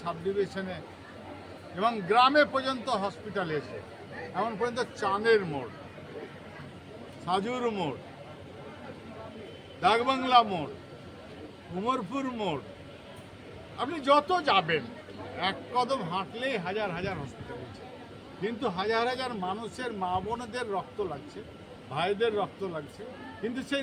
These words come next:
রক্তটা আমরা পাচ্ছি না। কেন পাচ্ছি না? যে সেই হিসাবে প্রয়োজন নাই।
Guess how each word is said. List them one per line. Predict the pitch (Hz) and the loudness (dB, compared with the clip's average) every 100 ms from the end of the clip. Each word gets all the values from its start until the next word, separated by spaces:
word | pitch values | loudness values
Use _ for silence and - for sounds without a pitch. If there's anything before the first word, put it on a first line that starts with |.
| 247 | 2
রক্তটা | 233 - 262 269 247 | 0 -2 -4 0 0
আমরা | 226 254 - | 0 -4 -2
পাচ্ছি | 180 - - 143 123 | -4 -4 -8 -8 -8
না। | - - - - - - - 202 | -10 -10 -12 -14 -14 -14 -6 -2
কেন | 233 247 | 0 2
পাচ্ছি | 247 - 254 285 | 0 0 -2 0
না? | 311 - - - - | 0 -4 -14 -14 -8
যে | 170 196 | -6 4
সেই | 233 226 | 4 4
হিসাবে | 220 254 240 233 | 2 2 2 6
প্রয়োজন | 226 202 175 | 6 6 2
নাই। | 147 | -2